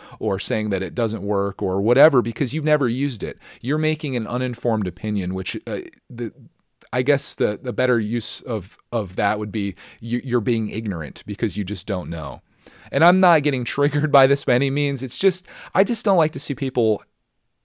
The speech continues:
one, have an uninvited opinion. I, uh, there's a lot of that on YouTube. Like, YouTube comment section is the home of uninvited opinions.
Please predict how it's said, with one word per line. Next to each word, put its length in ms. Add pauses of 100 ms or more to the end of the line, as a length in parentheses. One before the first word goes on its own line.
one, 420
have 200
an 80
uninvited 640
opinion. 480 (880)
I, 200
uh, 80
there's 200
a 40
lot 280
of 80
that 160
on 80
YouTube. 320
Like, 180
YouTube 420
comment 320
section 400
is 380 (220)
the 140
home 340
of 140
uninvited 580
opinions. 500